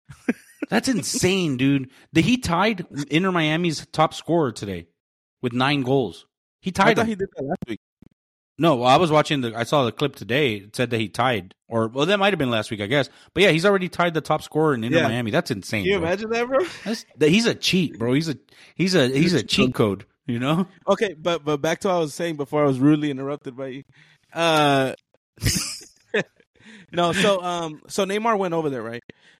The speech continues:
Speaker 2: Mm-hmm.
Speaker 1: Neymar doesn't have any. What, I don't know if he has kids, but let's say he does or he doesn't, and he, in the future he has one, a boy. That boy can beat,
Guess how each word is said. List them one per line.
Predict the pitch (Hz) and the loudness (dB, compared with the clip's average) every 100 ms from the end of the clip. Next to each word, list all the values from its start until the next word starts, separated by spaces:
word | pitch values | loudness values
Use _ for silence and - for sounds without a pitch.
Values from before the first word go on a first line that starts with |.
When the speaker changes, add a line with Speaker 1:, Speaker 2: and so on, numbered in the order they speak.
| - | -2
Speaker 2:
Mm-hmm. | 139 226 | 4 6
Speaker 1:
Neymar | 208 | 6
doesn't | 185 175 | 2 0
have | 170 | -2
any. | 156 139 - | -2 -8 -6
What, | 139 147 151 | 0 0 0
I | |
don't | 180 170 | -2 0
know | |
if | 156 | -2
he | 147 | -4
has | 135 | -6
kids, | - 131 107 | -8 -10 -10
but | - 156 | -6 -2
let's | 175 | 0
say | 208 190 | 2 2
he | 170 | 0
does | 135 143 135 127 | -2 0 2 0
or | 123 | -2
he | 131 131 | -2 -2
doesn't, | 127 123 | -4 -4
and | 117 135 | -6 -4
he, | 139 | -4
in | |
the | 135 | -4
future | - 160 165 | -2 0 2
he | 131 131 | 0 -2
has | 123 120 | -4 -4
one, | 120 117 | -6 -6
a | 110 | -6
boy. | 95 127 123 101 _ _ _ _ _ _ _ _ _ _ _ _ _ _ _ | -2 0 2 0 _ _ _ _ _ _ _ _ _ _ _ _ _ _ _
That | 143 220 214 | -2 -2 -2
boy | 185 320 | -2 -2
can | - 175 | -2 -6
beat, | 131 220 - | -4 -6 -6